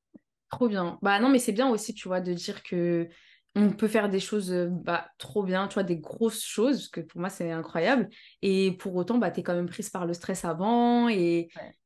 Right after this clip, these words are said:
Speaker 1: Et, et voilà, quoi, c'est humain, en fait, c'est, c'est normal. Et je pense que la préparation, ça joue beaucoup sur ça.
Speaker 2: Mm.
Speaker 1: Euh, enfin, moins t'es préparé et plus tu vas stresser parce que t'auras trop peur de t'afficher et tout. Ça t'a aidé le fait qu'il y ait quelques proches, justement, ce jour-là, euh ?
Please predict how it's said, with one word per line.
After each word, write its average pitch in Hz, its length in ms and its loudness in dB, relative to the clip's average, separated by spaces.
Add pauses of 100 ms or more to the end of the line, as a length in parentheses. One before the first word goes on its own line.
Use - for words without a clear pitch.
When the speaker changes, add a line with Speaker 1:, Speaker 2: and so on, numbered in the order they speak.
Speaker 1:
Et, 180 500 0
et 180 60 0
voilà, 220 260 2
quoi, 220 120 0
c'est 208 160 -6
humain, 226 300 4
en 185 100 -4
fait, 170 200 -8
c'est, 170 320 -4
c'est 175 180 -4
normal. 190 420 0
Et 175 80 2
je - 100 -8
pense 180 220 -6
que - 100 -4
la 175 180 0
préparation, 185 680 -2
ça 202 160 -2
joue 165 160 -8
beaucoup 175 320 -8
sur - 200 -8
ça. 202 320 -2 (520)
Speaker 2:
Mm. 170 160 2
Speaker 1:
Euh, 165 800 4 (160)
enfin, 185 180 2
moins 190 260 4
t'es 214 140 2
préparé 190 800 0
et 170 80 0
plus - 300 -12
tu - 160 -6
vas 170 120 2
stresser - 460 -6
parce 196 140 -6
que 175 360 0
t'auras 175 420 0
trop 202 280 -6
peur 208 220 -4
de 190 80 -4
t'afficher 190 500 -4
et 190 80 -4
tout. 208 220 -12 (320)
Ça 226 140 2
t'a 214 180 2
aidé 226 220 4
le 233 100 6
fait 214 200 -2
qu'il 185 340 0
y - 20 -2
ait 180 60 -2
quelques 190 280 -4
proches, 202 240 -4
justement, 180 400 -4
ce 196 160 -4
jour-là, 185 540 0
euh ? 165 260 -2